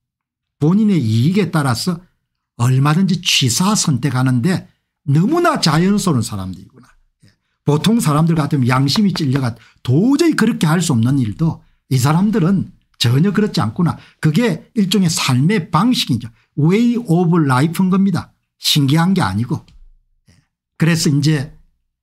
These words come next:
입장이 완전히 정리가 되는 겁니다. 이 두 명의 특수동 검사 출신들에게는, 예, 우리가 분노하고 우리가 걱정하고 우리가 우려하는 것이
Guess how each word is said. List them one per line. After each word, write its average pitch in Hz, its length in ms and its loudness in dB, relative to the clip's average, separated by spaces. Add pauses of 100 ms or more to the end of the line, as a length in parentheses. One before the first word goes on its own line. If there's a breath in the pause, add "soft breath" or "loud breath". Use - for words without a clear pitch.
입장이 165 380 0
완전히 123 380 0
정리가 123 480 0
되는 98 240 -10
겁니다. 110 420 -14 (640)
이 135 440 0
두 123 140 -2
명의 147 460 0 (680)
특수동 - 560 -2
검사 117 360 -2
출신들에게는, 113 960 -4 (360)
예, - 120 -20 (460)
우리가 175 500 0
분노하고 139 840 -2 (300)
우리가 165 400 0
걱정하고 160 800 -4 (180 loud breath)
우리가 165 380 0
우려하는 160 560 0
것이 151 340 -2